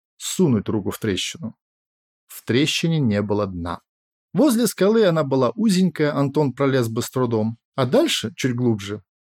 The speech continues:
метров пять в ширину. Антон отплыл туда, без труда следуя изгибам камня, и сунул в провал ноги. Провалился по шею, как будто нырнул в камень. Было прикольно, особенно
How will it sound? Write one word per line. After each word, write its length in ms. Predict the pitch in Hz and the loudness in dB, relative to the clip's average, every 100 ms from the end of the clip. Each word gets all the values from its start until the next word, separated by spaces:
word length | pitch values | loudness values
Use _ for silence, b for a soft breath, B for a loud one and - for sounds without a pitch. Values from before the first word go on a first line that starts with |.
| - | -2
метров 480 | 156 233 240 196 - | 2 2 2 -2 0
пять 220 | 143 156 | -2 0
в 40 | - | -2
ширину. 520 | - 120 107 90 - _ _ _ _ _ - | -2 0 0 -4 -10 _ _ _ _ _ -2
Антон 420 | 160 160 196 160 | 0 2 2 2
отплыл 440 | 127 120 139 131 110 | 0 -2 2 2 2
туда, 380 | 123 175 208 - | 0 2 0 -4
без 260 | 120 123 151 | -6 -4 -2
труда 380 | 147 151 160 156 | 0 2 2 0
следуя 380 | - 156 143 135 | 0 2 4 2
изгибам 420 | 123 135 127 120 | 2 0 0 -2
камня, 500 | - 127 123 117 120 _ _ _ _ - | 0 0 2 -2 -4 _ _ _ _ 2
и 120 | 240 | 2
сунул 300 | - 180 190 | 4 4 4
в 120 | - | 2
провал 420 | - 104 110 139 - | -4 0 2 0 -2
ноги. 400 | 104 95 90 - _ _ _ _ _ _ | -4 -2 -4 -12 _ _ _ _ _ _
Провалился 560 | - 90 95 147 - 269 | -4 -2 2 0 0 0
по 140 | 330 | 0
шею, 480 | 226 143 107 98 117 _ | 0 2 2 0 -6 _
как 200 | - 120 | -4 -2
будто 220 | 110 113 120 | 0 0 2
нырнул 340 | 120 113 101 | 2 2 0
в 100 | - | -2
камень. 380 | 107 95 95 - _ _ _ _ _ _ | -4 -4 -4 -8 _ _ _ _ _ _
Было 340 | 107 139 180 151 | 0 2 4 2
прикольно, 720 | - 160 - 107 92 85 - _ _ _ | -2 -2 0 0 0 -6 -12 _ _ _
особенно 540 | 113 - 139 123 120 | -4 0 0 2 0